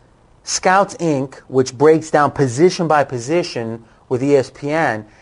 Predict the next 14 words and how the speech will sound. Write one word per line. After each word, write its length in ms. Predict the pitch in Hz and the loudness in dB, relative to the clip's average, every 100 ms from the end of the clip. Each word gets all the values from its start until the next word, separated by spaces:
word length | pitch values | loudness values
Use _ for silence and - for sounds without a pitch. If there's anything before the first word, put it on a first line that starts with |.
| _ - | _ -2
they 280 | 139 220 | 4 4
gave 580 | 233 196 160 156 147 147 - _ | 4 4 6 6 4 0 -8 _
eight 300 | 160 208 254 - | 2 2 2 -4
of 160 | 175 | -4
the 120 | 190 | -2
nine 300 | 175 180 180 | 0 0 -2
positions 920 | 170 156 139 170 165 - 107 92 95 - | -4 -6 -2 -2 -2 -6 -8 -10 -14 -4
that 200 | 120 113 | -2 2
they 220 | 131 123 | 2 2
grouped 400 | 113 123 139 120 | -4 -2 -2 -2
together 560 | 117 143 135 110 101 - - - | -2 2 2 4 2 -2 -20 -2
to 200 | 196 170 | 0 2
the 100 | 147 | 0
Titans. 760 | - 160 156 78 - - - | 0 2 2 -2 -14 -20 -20